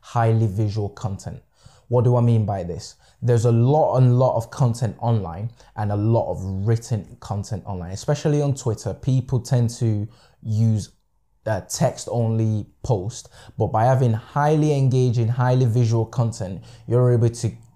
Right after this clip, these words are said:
grab the attention of your potential customer or your potential or, or your audience. You're able to grab their attention and use this to grow your business because attention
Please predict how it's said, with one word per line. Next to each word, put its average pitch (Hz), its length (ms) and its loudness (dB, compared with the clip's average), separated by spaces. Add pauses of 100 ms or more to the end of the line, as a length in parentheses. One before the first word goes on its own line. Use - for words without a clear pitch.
(140)
grab 135 400 0
the 151 120 0
attention 135 600 -2
of 85 260 -6
your 107 80 -4
potential 135 600 -2
customer 117 480 -6
or 95 200 -6
your 98 120 -8
potential 123 600 -4
or, - 340 -6 (220)
or 117 160 2
your 107 180 0
audience. 107 640 0
You're 123 200 2
able 120 120 2
to 113 140 -2
grab 123 340 0
their 123 160 2
attention 101 640 -6 (320)
and 98 160 -6
use 101 240 -4
this 101 140 -8
to 92 80 -10
grow 101 180 -8
your 92 160 -6
business 87 240 -10
because - 520 0
attention 120 800 -2